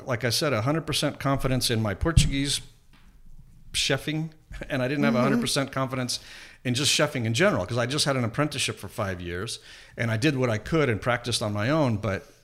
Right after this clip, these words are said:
Speaker 1: um, so I really didn't know, and I was worried that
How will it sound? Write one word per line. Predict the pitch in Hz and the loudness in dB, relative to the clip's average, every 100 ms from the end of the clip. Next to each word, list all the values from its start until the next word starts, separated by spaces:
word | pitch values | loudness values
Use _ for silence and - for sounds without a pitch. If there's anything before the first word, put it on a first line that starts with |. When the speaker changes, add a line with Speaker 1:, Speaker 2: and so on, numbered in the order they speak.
| - | -10
Speaker 1:
um, | 104 95 90 87 - - - - - | -6 -4 -4 -8 -14 -20 -20 -20 -4
so | - | 4
I | 151 | 6
really | 220 226 | 6 6
didn't | 165 131 | 6 6
know, | 135 160 98 104 | 6 6 4 2
and | 123 135 | 4 6
I | 143 | 6
was | 139 117 | 4 4
worried | 165 202 151 123 131 - - | 6 8 6 2 -4 -10 -2
that | 123 113 113 - | 2 4 2 -6